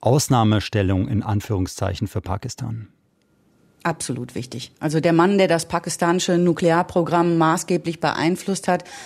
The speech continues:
Speaker 2: der wird bis heute als Held gefeiert im Land und auch in der ganzen islamischen Welt. Der ist im letzten Jahr gestorben. Es hat sogar ein Staatsbegräbnis für ihn gegeben. Im Westen war er jetzt weniger beliebt. Das heißt, er habe eine Zentrifuge für die Urananreicherung gestohlen in den Niederlanden,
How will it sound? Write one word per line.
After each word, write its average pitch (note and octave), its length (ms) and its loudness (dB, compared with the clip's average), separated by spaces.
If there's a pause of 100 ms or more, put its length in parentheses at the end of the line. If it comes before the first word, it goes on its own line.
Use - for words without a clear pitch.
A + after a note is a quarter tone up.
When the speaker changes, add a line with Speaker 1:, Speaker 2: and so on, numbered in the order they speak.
(260)
Speaker 2:
der E3 120 2
wird F3+ 220 2
bis - 220 -6
heute F#3 360 -2
als - 240 -8
Held D#3+ 260 0
gefeiert C3 520 -2
im D3+ 180 2
Land C#3 300 2
und F3 240 0
auch D#3 160 2
in D3 120 2
der D#3+ 100 4
ganzen D#3+ 340 0
islamischen D#3+ 640 2
Welt. D#3 320 2 (440)
Der F3 80 2
ist E3 100 0
im F3 80 4
letzten F3+ 260 2
Jahr D#3+ 160 4
gestorben. G3+ 580 4
Es D#3+ 140 -4
hat C#3 100 -4
sogar C#3 220 -2
ein C3 60 -4
Staatsbegräbnis F3+ 920 0
für F#3 120 -2
ihn F#3 260 2
gegeben. F3+ 560 2 (420)
Im F3+ 160 4
Westen G3 340 2
war F#3+ 140 6
er F3+ 60 6
jetzt F3 160 2
weniger G#3 360 4
beliebt. G#3 440 0
Das F3 160 -2
heißt, F3+ 260 2
er F3+ 120 2
habe F3 260 2
eine E3 240 0
Zentrifuge F#3 800 0
für F3+ 180 -2
die D#3+ 160 -2
Urananreicherung E3 1040 2
gestohlen D#3+ 480 2
in D3 100 2
den D#3 140 4
Niederlanden, E3 680 2